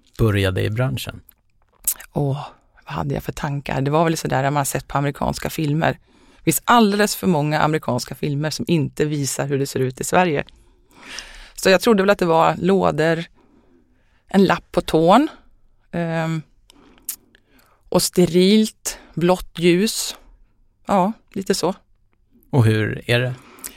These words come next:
Speaker 2: Nu ser ju varje bårhus är ju inte det andra likt och våran personal där uppe är jättehärlig och bra. Och sen vi har ett ganska,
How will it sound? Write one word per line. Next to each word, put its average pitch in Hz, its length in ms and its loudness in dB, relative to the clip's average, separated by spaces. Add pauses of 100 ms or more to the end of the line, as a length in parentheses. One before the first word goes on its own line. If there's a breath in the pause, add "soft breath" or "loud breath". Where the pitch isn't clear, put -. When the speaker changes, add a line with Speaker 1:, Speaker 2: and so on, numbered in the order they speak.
(140 loud breath)
Speaker 2:
Nu 156 260 4
ser 170 160 0
ju 151 140 4
varje 156 280 2
bårhus 151 680 -2 (260)
är 165 80 0
ju 156 80 2
inte 147 220 0
det 143 80 2
andra 135 220 2
likt 131 360 -2
och 135 240 2
våran 156 360 2
personal 165 500 2
där 135 100 0
uppe 135 260 -4
är - 40 0
jättehärlig 135 680 0
och 123 60 -2
bra. 123 240 0
Och - 160 -2
sen 151 300 0
vi 147 60 0
har 170 80 2
ett - 60 -4
ganska, 135 380 -2